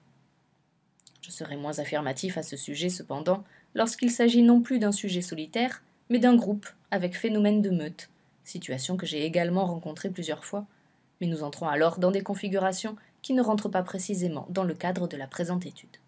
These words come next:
En revanche, il est vrai qu'intervenir dans le cas d'un animal agressant une autre personne, par exemple un enfant, ou pour séparer deux animaux qui se battent,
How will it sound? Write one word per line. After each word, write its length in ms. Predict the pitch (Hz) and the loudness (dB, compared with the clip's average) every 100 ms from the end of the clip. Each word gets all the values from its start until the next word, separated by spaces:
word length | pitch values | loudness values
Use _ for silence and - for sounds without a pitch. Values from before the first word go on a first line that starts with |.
| _ _ _ _ _ _ _ _ _ _ _ _ _ _ _ _ | _ _ _ _ _ _ _ _ _ _ _ _ _ _ _ _
En 120 | - 147 | -4 -2
revanche, 600 | 170 226 269 - - - _ _ _ _ _ - | 2 2 2 -2 -6 -12 _ _ _ _ _ 0
il 120 | 240 | 6
est 60 | 247 | 6
vrai 220 | 285 294 | 6 4
qu'intervenir 680 | 277 262 262 254 254 302 240 | 4 4 4 4 4 4 2
dans 120 | 214 | 4
le 140 | 214 | 2
cas 200 | 214 269 | 6 6
d'un 160 | 214 196 | 6 2
animal 420 | 202 214 226 233 | 2 4 4 4
agressant 520 | 190 180 180 185 214 202 | 2 0 -2 -2 -2 0
une 120 | 170 | -2
autre 200 | 170 - | -4 -8
personne, 520 | 156 - 269 294 233 _ | -6 -2 -2 -2 -4 _
par 160 | 180 160 | -14 -12
exemple 340 | 156 156 175 | -8 -8 -8
un 100 | 156 | -10
enfant, 340 | 156 - 214 214 _ _ _ - | -10 -6 -8 -8 _ _ _ -4
ou 80 | 233 | -2
pour 180 | 233 233 | 0 2
séparer 420 | 262 240 240 254 | 4 6 6 6
deux 280 | 208 254 247 | 4 6 8
animaux 340 | 240 233 233 | 10 10 8
qui 120 | 233 | 6
se 140 | - 170 | -4 2
battent, 380 | 208 254 - | 2 2 -4